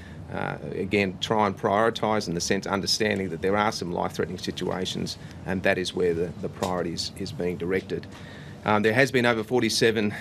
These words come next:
flood rescues and over two hundred thousand homes and businesses that have lost their power. And again, um, there is a number of people, uh, our workers, that are working very hard to restore that power, uh, but it is a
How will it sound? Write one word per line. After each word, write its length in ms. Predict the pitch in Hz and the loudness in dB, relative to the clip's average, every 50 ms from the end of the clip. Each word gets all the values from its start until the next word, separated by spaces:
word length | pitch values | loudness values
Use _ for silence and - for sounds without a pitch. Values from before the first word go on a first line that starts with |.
| - - - - | -10 -12 -14 -14
flood 320 | - - 123 120 123 113 | -4 2 4 4 6 6
rescues 460 | 113 117 113 - - 127 135 143 - | 4 2 2 2 -2 -2 -2 0 0
and 180 | 107 92 92 95 - - | 2 0 0 0 -2 -2
over 160 | 98 101 92 95 | -2 0 0 0
two 260 | - - 123 113 110 | 0 2 4 4 4
hundred 240 | 110 104 98 92 - | 4 2 0 0 2
thousand 340 | 101 101 104 101 98 95 101 | 2 2 2 2 0 -2 -2
homes 520 | - - 107 107 104 104 101 95 - - - - - - - - | 0 0 0 2 2 2 0 -2 -4 -6 -10 -14 -14 -14 -6 0
and 200 | 117 117 110 101 | 2 2 4 4
businesses 520 | 104 123 110 - 104 - - 85 85 82 - | 4 2 2 2 0 -2 -2 -2 -2 0 2
that 120 | 90 85 | 2 2
have 100 | 87 85 | 2 2
lost 280 | 95 90 82 - - - | 2 0 2 0 0 0
their 140 | 85 85 | 0 0
power. 460 | - - - 104 98 92 - - - - - - - - - - - - | -2 -4 -4 -2 -2 -2 -2 -4 -8 -10 -12 -14 -16 -16 -16 -16 -14 -6
And 100 | - 98 | -2 -2
again, 560 | 92 95 92 113 110 110 123 143 143 135 127 - - | -2 2 4 4 4 4 4 2 0 -4 -8 -8 -6
um, 280 | 90 87 85 85 82 73 - - | -4 -2 -2 -2 -4 -6 -8 -6
there 160 | 92 95 90 | 0 2 2
is 120 | 90 90 92 | 2 2 2
a 60 | 92 | 2
number 360 | 95 101 107 113 117 110 107 | 4 4 4 4 4 2 0
of 120 | 101 101 - | 0 0 -2
people, 380 | - 113 113 - 139 123 127 123 113 - | -4 -4 -2 -2 -4 -4 -4 -6 -6 -6
uh, 220 | 92 92 - - 92 | -6 -4 -2 -2 -2
our 60 | 90 | 0
workers, 420 | 90 98 107 110 110 117 107 - | 4 4 4 4 4 2 0 0
that 100 | - 98 | 2 2
are 40 | 101 | 2
working 240 | 90 104 104 107 98 | 4 2 2 2 2
very 180 | 104 98 95 87 | 2 2 2 0
hard 340 | - 110 104 104 104 104 | 0 0 2 2 2 0
to 60 | - 95 | -2 -6
restore 460 | 90 85 - 95 92 120 110 113 110 | -4 -2 -2 0 2 4 4 4 4
that 180 | 107 98 - - | 4 2 0 -2
power, 320 | - 101 95 98 107 139 - - - - - - - - - - - | -4 -4 -2 -2 -4 -6 -8 -12 -14 -14 -14 -14 -14 -14 -14 -10 -8
uh, 160 | 95 95 92 85 | -4 -4 -4 0
but 180 | 85 98 92 | 2 2 4
it 100 | 95 95 | 4 4
is 160 | 95 95 - | 2 2 2
a 80 | 98 | 0